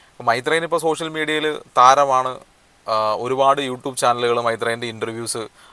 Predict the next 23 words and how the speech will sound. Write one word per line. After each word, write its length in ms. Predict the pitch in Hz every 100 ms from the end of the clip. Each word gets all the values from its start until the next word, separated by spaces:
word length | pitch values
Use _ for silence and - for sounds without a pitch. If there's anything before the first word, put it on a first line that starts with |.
| -
ആഴ്ചയിലെന്നോണം 680 | 110 123 135 139 139 135 131
എടുക്കുന്നുണ്ട്. 480 | 123 113 101 95 104 _ _ _ _ _ _ _ _ -
അതിലെല്ലാം 360 | 160 160 160
മൈത്രേയൻ 400 | 156 151 139 151
മൈത്രേയൻ്റെ 400 | 151 139 135 139
ഐഡിയാസ് 320 | 131 123 123 131
ഷെയർ 260 | 131 120
ചെയ്യാറുണ്ട്. 360 | 113 107 92 92 - _ _ _ - _ _ _ _ _ _ _ _ _ _ -
ആ, 260 | 101 101 101 101
ഈ 80 | 147
അടുത്തിടയ്ക്ക് 500 | 151 151 156 151 151 139 -
ട്വൻറ്റി 220 | 143 151
ഫോർ 200 | 151 139
ന്യൂസിൽ, 560 | 139 139 143 131 123 - _ -
ആ, 260 | 110 104 101
ജനകീയ 420 | 110 131 135 147
കോടതി 280 | 135 131 131
എന്ന് 120 | 127
പറയുന്നൊരു 240 | 120 120
പരിപാടിയിൽ, 560 | 120 110 113 110 107 104 - _ _ - - -
ആ, 200 | 101 98
മൈത്രേയൻ്റെ 520 | 98 107 113 113 113
ഒരു 180 | 110 104